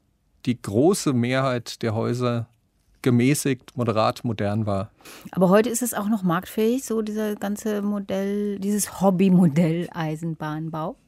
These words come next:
Speaker 1: Also es existiert nach wie vor und es gibt auch immer noch eine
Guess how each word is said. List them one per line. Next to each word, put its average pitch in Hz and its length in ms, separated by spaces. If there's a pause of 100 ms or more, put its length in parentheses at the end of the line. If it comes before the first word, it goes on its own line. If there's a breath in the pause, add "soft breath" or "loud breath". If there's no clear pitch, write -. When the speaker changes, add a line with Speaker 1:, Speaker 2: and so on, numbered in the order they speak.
(360)
Speaker 1:
Also 120 320 (100)
es 139 140
existiert 170 720 (180)
nach 120 380
wie 147 80
vor 185 840
und 151 420 (680)
es - 300
gibt 165 320
auch 139 200
immer 156 280
noch 151 220
eine 135 380